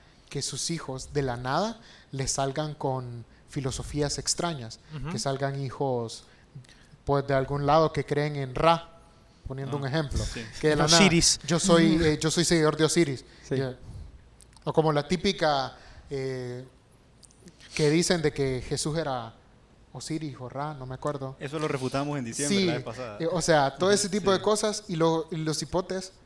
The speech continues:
Speaker 1: los jóvenes,
Speaker 3: Ujú.
Speaker 1: eh, me incluyo, creen ese tipo de cosas.
Speaker 2: Ajá.
Speaker 1: Así de fácil,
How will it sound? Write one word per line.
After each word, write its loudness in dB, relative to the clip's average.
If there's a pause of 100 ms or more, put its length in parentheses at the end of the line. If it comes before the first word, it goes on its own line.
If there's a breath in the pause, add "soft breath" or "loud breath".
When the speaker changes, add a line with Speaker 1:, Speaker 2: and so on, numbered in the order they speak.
(140)
Speaker 1:
los -8
jóvenes, 0 (180)
Speaker 3:
Ujú. -12
Speaker 1:
eh, -8
me -8
incluyo, -2 (260)
creen -4
ese -6
tipo -12
de -16
cosas. -20
Speaker 2:
Ajá. -8
Speaker 1:
Así -4
de 4
fácil, 0